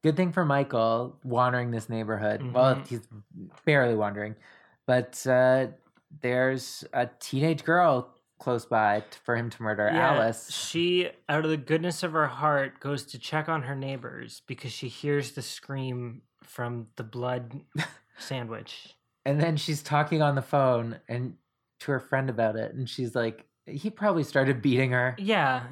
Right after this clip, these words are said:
Speaker 2: you know, he probably just got fed up.
Speaker 1: <laughs>
Speaker 2: <laughs> No, seriously. W-, mm-hmm, okay. I mean, c-, weird speculation. This is projection, I feel. Like, this is telling us a lot more about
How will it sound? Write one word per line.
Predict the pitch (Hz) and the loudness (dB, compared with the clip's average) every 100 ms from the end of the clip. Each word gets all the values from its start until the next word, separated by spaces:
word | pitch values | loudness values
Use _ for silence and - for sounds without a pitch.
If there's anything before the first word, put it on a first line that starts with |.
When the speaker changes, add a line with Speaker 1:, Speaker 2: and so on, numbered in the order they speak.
| 147 | -8
Speaker 2:
you | 170 | -4
know, | 160 135 | -2 -2
he | 135 185 | -2 -4
probably | 196 208 131 | 0 0 0
just | 120 | -6
got | 123 110 | -10 -10
fed | 123 120 | -10 -8
up. | 117 117 - - | -8 -12 -16 -4
Speaker 1:
<laughs> | - 254 - 247 - - 139 | 0 2 4 2 2 -2 -4
Speaker 2:
<laughs> | - | 0
No, | 185 175 | 2 2
seriously. | 175 - 135 117 110 - 123 120 - - - - | -2 -6 -4 -4 -6 -12 -12 -12 -16 -20 -20 -20
W-, | - 127 - - | -20 -18 -20 -10
mm-hmm, | 147 170 226 202 - 339 359 240 175 156 185 | -2 0 2 0 -4 -4 -2 0 -2 -2 -2
okay. | 190 170 165 175 - - - - | 0 0 -2 -4 -12 -20 -20 -10
I | 151 | -4
mean, | 156 170 170 170 156 _ 170 _ 151 - | -2 0 -2 -4 -8 _ -20 _ -20 -18
c-, | - - 135 123 | -18 -16 -16 -10
weird | 147 160 180 175 151 | -2 0 0 -2 -6
speculation. | - 160 160 147 147 135 - 113 | -6 -4 -4 -4 -4 -6 -10 -8
This | 131 156 | -6 -6
is | |
projection, | 196 180 131 131 135 - | -4 -4 -2 -4 -4 -8
I | 120 | -8
feel. | 120 - - | -10 -14 -12
Like, | 156 160 147 180 151 | -2 -2 -2 -6 -8
this | 143 170 | -8 -6
is | 190 | -6
telling | - 226 220 | -2 0 2
us | 196 175 | 0 -2
a | 151 | 0
lot | 139 135 | 2 2
more | 127 | -2
about | 120 110 | -2 -6